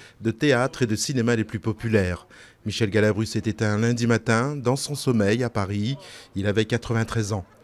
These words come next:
Sa carrière cinématographique, débutée en mille neuf cent cinquante et un, décolle vraiment avec le célèbre rôle de l'adjudant Gerbert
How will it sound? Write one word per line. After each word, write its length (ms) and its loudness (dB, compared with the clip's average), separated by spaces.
Sa 160 -6
carrière 300 -2
cinématographique, 960 -2
débutée 460 -2
en 40 2
mille 120 2
neuf 80 0
cent 100 -2
cinquante 380 -4
et 100 2
un, 160 -2
décolle 280 2
vraiment 320 2
avec 240 -2
le 160 4
célèbre 500 2
rôle 480 2
de 120 -4
l'adjudant 480 0
Gerbert 560 -2